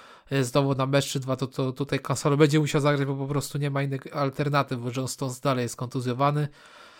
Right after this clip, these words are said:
Więc w zasadzie te najważniejsze opcje z City dalej mają w miarę pewny skład. Oczywiście ten Foden jest tam w kolejce, e, za Cancelo i za De Bruyne, więc tutaj tylko jest, istnieje, jest bardzo duże prawdopodobieństwo, że z tym, e, Newcastle z-, zagra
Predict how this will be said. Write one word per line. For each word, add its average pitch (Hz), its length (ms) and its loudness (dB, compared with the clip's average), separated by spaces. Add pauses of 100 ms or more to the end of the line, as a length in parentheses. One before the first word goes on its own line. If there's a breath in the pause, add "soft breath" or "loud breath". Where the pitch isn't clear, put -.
(680 soft breath)
Więc 175 420 0
w - 40 -8
zasadzie 175 340 2
te 170 100 2
najważniejsze 165 600 4
opcje 156 300 2
z - 140 -8
City 156 280 -4
dalej 151 340 6
mają 131 540 -2
w - 20 -14
miarę 139 520 4
pewny 139 280 0
skład. 147 360 0
Oczywiście 143 380 -6
ten 147 120 -2
Foden 139 340 0
jest 127 180 -6
tam 131 140 -4
w - 120 -20
kolejce, 139 580 0 (640 loud breath)
e, 131 420 2
za 131 140 2
Cancelo 139 600 0
i 139 100 -2
za 123 180 0
De 127 100 0
Bruyne, 139 440 0
więc 123 240 -6
tutaj 135 340 -2
tylko 123 320 -4
jest, 127 260 -4
istnieje, 147 300 -2
jest 127 160 -2
bardzo 139 280 2
duże 147 460 0
prawdopodobieństwo, 135 840 -2
że 127 120 -2
z - 80 -10
tym, 135 260 -6
e, 131 140 -4
Newcastle 135 500 -2
z-, 131 380 -8
zagra 127 520 0